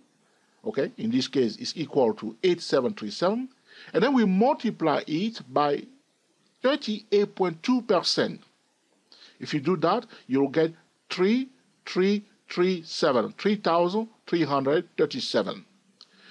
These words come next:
Then you add three hundred, three thousand, you add three thousand three hundred thirty-seven to the low of our fourth area wave. I'm using this one here. And you will have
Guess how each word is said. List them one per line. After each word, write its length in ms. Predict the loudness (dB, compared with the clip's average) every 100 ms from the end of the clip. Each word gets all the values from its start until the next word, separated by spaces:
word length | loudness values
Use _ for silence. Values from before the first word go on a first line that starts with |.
| -20 -14
Then 360 | -2 0 2
you 260 | 2 0 0
add 380 | -2 0 -2 -6
three 200 | 0 2
hundred, 420 | 2 2 0 0
three 160 | -2 -2
thousand, 600 | 0 2 4 2 -2 -8
you 220 | -8 -8 -2
add 280 | -2 -2
three 200 | -4 -4
thousand 600 | -2 0 2 0 -2 -10 -14 _ -10
three 160 | -4
hundred 320 | -2 -2 -2 -2
thirty-seven 640 | -4 -4 -2 0 0 -6 -14 -20 -16
to 80 | 0
the 140 | 2
low 440 | 4 4 4 4 0
of 180 | -2 0
our 160 | 0 0
fourth 600 | 0 0 0 0 -16 -20 _ _ _ _
area 260 | -2 2 2
wave. 200 | 0 -2 -6
I'm 120 | -6
using 240 | -6 -4
this 180 | -6 -6
one 100 | -10
here. 240 | -8 -6 -6 -10 _ _ _ -12 -2
And 140 | 2
you 100 | 4
will 140 | 4 2
have 300 | 2 0